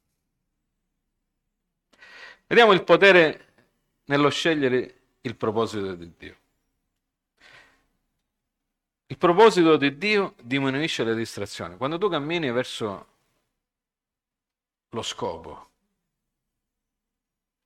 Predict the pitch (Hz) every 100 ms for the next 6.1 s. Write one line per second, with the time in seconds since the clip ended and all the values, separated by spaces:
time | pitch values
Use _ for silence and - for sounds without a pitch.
0 | _ _ _ _ _ _ _ _ _ _
1 | _ _ _ _ _ _ _ _ _ _
2 | _ 202 196 156 170 - 190 185 180 180
3 | 151 151 139 135 135 104 113 143 147 185
4 | 151 147 147 170 165 147 - _ _ _
5 | _ _ _ - 226 208 165 131 92 110
6 | -